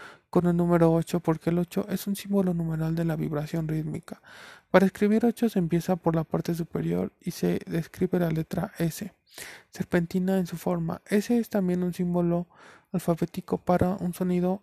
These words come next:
sibilante. Continuando el movimiento se hacen curvas recíprocas a las descritas primeramente. Así que describiendo una figura ocho trazamos las mismas líneas curvas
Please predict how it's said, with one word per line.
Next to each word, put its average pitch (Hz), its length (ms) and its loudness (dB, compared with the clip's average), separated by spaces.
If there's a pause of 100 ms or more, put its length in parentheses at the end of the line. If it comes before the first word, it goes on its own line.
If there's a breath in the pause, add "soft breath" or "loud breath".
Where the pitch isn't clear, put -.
sibilante. 165 800 -2 (500 soft breath)
Continuando 180 540 2
el 185 40 2
movimiento 170 560 2
se 175 120 -4
hacen 170 240 -2
curvas 170 420 4
recíprocas 175 840 0 (260)
a 170 100 0
las 170 160 4
descritas 175 520 -6
primeramente. 160 840 -4 (400 loud breath)
Así 185 240 -4
que 254 120 -2
describiendo 190 720 -4
una 180 260 -2
figura 180 480 -2
ocho 170 280 -4
trazamos 175 460 -2
las 165 120 -2
mismas 165 320 -2
líneas 165 340 -4
curvas 180 520 -4